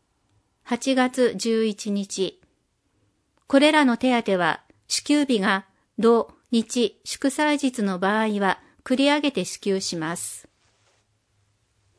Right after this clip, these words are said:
満百歳、長寿を祝って、市民福祉課、地域福祉班、電話四八の一一一六。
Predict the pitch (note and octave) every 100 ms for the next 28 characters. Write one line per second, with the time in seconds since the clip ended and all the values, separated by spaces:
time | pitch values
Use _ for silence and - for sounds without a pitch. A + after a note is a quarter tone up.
0 | _ _ _ C4+ D#4 D#4+ C#4 B3 - -
1 | A#3+ G3+ - _ _ _ - D#4+ D#4+ B3+
2 | A3 G3 F#3+ G3 G#3 _ - E3 - _
3 | _ _ _ _ _ - - C#4 D4 D4+
4 | D4 - C#4 - - A3 - _ _ -
5 | - D#4+ D4 B3 A#3+ - A#3+ - A3 F3+
6 | C3+ - _ _ _ _ _ _ _ -
7 | B3 B3 A#3+ A3 G#3 - _ _ - A#3+
8 | C4+ D4 D4 D4 - G3 F3+ - G#3 -
9 | C4 C#4 C4 G3 F3+ - G3+ G3+ G3 F3+
10 | -